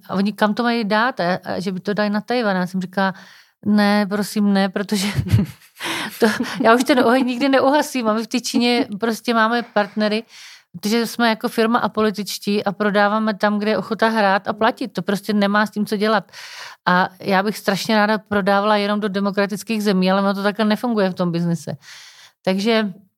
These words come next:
a oni to pochopili a, a, a já jsem říkala, „Jestli někam chcete ty piana darovat, tak to prostě dejte do českých škol, protože tady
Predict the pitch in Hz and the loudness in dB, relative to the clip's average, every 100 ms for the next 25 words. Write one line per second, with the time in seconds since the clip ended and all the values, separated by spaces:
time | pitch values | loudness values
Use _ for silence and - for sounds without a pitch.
0 | _ _ _ _ _ - - 202 196 175 | _ _ _ _ _ -8 -2 0 0 0
1 | 175 202 170 185 185 190 185 170 - 175 | -2 -2 2 2 4 2 2 0 -2 0
2 | 175 175 185 180 202 180 - 185 175 185 | 0 0 -2 -4 -4 -6 -2 -2 0 -4
3 | 175 185 180 175 170 - 175 185 185 190 | 0 0 -2 -4 -4 -4 -2 0 0 -2
4 | 170 160 147 143 - 170 165 160 160 151 | -2 -2 -2 -4 -4 -8 -8 -10 -8 -8
5 | - 160 156 160 156 - 170 - 170 - | -4 -4 -2 -4 -4 -6 -8 -8 -10 -4
6 | 170 175 180 156 - 165 156 165 165 | -2 -2 -2 -10 -6 -6 -4 -4 -4